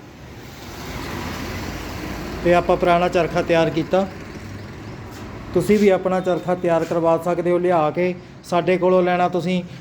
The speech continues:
ਅਤੇ ਆਪਣੇ ਕੋਲੇ ਜੋ ਵੀ ਸਮਾਨ ਹੁੰਦਾ ਜੀ, ਆਪਾਂ ਵਰਕ ਕਰਦਾ ਸਮਾਨ ਹੀ ਬਣਾਉਂਦੇ ਹਾਂ,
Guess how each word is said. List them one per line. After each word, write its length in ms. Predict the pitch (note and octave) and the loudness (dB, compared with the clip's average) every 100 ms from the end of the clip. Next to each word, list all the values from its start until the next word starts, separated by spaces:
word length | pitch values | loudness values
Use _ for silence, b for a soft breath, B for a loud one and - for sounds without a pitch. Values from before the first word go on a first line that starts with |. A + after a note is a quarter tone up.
| B B - F#3 | B B 0 4
ਅਤੇ 160 | A3+ | 8
ਆਪਣੇ 280 | G#3+ A3 A3 | 6 4 2
ਕੋਲੇ 220 | A3 A3+ | 4 4
ਜੋ 280 | A3+ F#3+ G3+ | 6 4 4
ਵੀ 160 | A3 G#3+ | 4 2
ਸਮਾਨ 340 | F#3+ F#3 G3 | 0 0 2
ਹੁੰਦਾ 260 | G3 G3+ G3+ | 2 4 4
ਜੀ, 140 | A3 | 4
ਆਪਾਂ 300 | G#3 G#3 G3+ | 4 2 0
ਵਰਕ 360 | C#3 F#3+ G#3+ A#3+ | 2 2 2 2
ਕਰਦਾ 360 | A3+ F#3+ G3+ | 2 4 2
ਸਮਾਨ 420 | F#3+ F3+ F3+ F#3 | 2 2 4 4
ਹੀ 340 | F#3 E3 G3 G#3 | 2 2 4 4
ਬਣਾਉਂਦੇ 420 | F#3+ E3+ E3 F#3+ | 2 0 2 2
ਹਾਂ, 240 | G3 G#3 | 0 -2